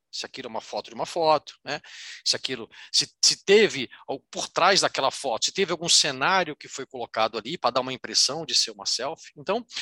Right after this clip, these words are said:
a, a selfie, ela é muito perigosa por isso, porque se você manda uma selfie pra alguém e essa pessoa, por exemplo, consegue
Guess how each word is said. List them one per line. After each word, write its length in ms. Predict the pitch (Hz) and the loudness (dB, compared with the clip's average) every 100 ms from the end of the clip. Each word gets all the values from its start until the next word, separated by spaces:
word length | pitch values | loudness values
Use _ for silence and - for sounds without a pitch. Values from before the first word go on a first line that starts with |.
| - - - | -10 -10 0
a, 220 | 143 - | 2 4
a 20 | |
selfie, 600 | 160 - 202 269 - 147 127 | 6 6 4 2 0 -6 -2
ela 160 | 160 | 0
é 40 | 175 | 0
muito 220 | 202 - | -4 -8
perigosa 400 | 202 175 185 202 | -10 0 2 2
por 200 | - 220 | -2 0
isso, 180 | 208 - | 0 0
porque 160 | - | 2
se 220 | 185 - | 4 4
você 260 | 214 - - | 4 0 2
manda 300 | 262 311 285 | 0 -2 -2
uma 140 | 214 | 0
selfie 440 | 160 - 127 117 - | 2 2 0 -6 -8
pra 120 | 131 | -8
alguém 360 | 123 113 110 98 - - - | -6 -6 -6 -8 -16 -16 -6
e 100 | 147 | 2
essa 160 | 196 208 | 4 4
pessoa, 400 | - 160 - 156 | 2 2 0 -4
por 160 | - 175 | -4 -2
exemplo, 300 | 135 127 - | -2 -4 -8
consegue 840 | 190 151 - - 240 247 165 131 | -2 2 4 4 4 2 -2 -12